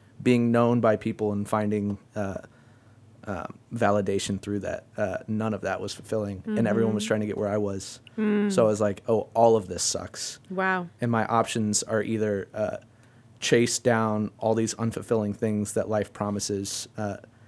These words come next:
Speaker 1: and set the goal of, like, this, um, I don't know, whatever the, uh, goal of American,
Speaker 2: Yeah.
Speaker 1: uh,
Speaker 2: Standard and
Speaker 1: yeah.
Speaker 2: dream and, yes.
Speaker 1: Hundred percent.
Speaker 2: Yeah.
Speaker 1: Uh, keep chasing that and keep being unfulfilled and keep, um,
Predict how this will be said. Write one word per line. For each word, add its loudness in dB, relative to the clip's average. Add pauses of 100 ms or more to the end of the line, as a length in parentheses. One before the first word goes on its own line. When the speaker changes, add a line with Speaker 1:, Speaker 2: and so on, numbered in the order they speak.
(160)
Speaker 1:
and 0
set 4
the 0
goal 6
of, 0
like, 0
this, -2 (680)
um, -6 (380)
I 0
don't -8
know, -14 (720)
whatever 6
the, 4 (220)
uh, -2 (200)
goal 0
of -10 (160)
American, -4 (460)
Speaker 2:
Yeah. -4
Speaker 1:
uh, -12 (440)
Speaker 2:
Standard 0
and 0
Speaker 1:
yeah. 2
Speaker 2:
dream 4
and, -2
yes. 2
Speaker 1:
Hundred 0
percent. -8
Speaker 2:
Yeah. -8 (120)
Speaker 1:
Uh, 0 (140)
keep 0
chasing 4
that 2
and -8
keep -6
being 0
unfulfilled -2
and -6
keep, -6 (680)
um, -4